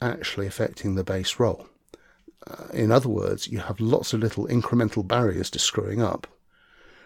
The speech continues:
Whether this is good or bad, I, I think is a philosophical argument, but it's undeniable that there's a massive weight of rules devoted to a very small area of activity. Well, unless you make it a big area of activity, if it's a very commonplace thing, then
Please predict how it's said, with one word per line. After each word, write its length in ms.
Whether 240
this 240
is 120
good 260
or 100
bad, 380
I, 80
I 140
think 200
is 80
a 60
philosophical 680
argument, 380
but 220
it's 160
undeniable 640
that 200
there's 220
a 60
massive 420
weight 240
of 80
rules 380
devoted 500
to 120
a 80
very 320
small 340
area 380
of 260
activity. 720
Well, 220
unless 300
you 40
make 240
it 140
a 80
big 180
area 240
of 120
activity, 460
if 100
it's 100
a 80
very 160
commonplace 560
thing, 260
then 220